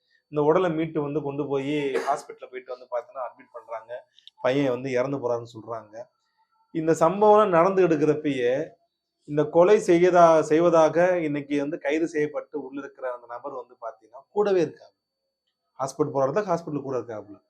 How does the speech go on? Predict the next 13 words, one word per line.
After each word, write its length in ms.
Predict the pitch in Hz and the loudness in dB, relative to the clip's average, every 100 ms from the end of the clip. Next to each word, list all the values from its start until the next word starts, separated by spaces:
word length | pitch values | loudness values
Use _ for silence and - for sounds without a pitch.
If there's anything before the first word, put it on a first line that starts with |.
| _ _ - | _ _ -2
குழந்தைய 280 | 151 165 160 | 0 4 4
தேடுறப்ப 400 | 156 147 147 208 | 4 2 0 0
குழந்தைய 340 | 180 180 175 | 0 2 0
கூட 200 | 165 165 | 0 -2
தேடுற 280 | 147 165 160 | 2 2 0
இடத்துல 260 | 139 123 110 | -2 -8 -8
இருக்காப்புல. 520 | 110 104 _ _ _ _ _ | -12 -16 _ _ _ _ _
குழந்தைய 240 | 165 175 170 | 4 4 2
தூக்குற 280 | 175 170 | 0 0
இடத்துல 180 | 156 151 | 2 0
தூக்குற 280 | - 220 202 | -2 0 2
இடத்துலயும் 280 | 170 170 143 | 2 0 -4
இருக்காப்புல. 400 | 120 117 - | -8 -14 -16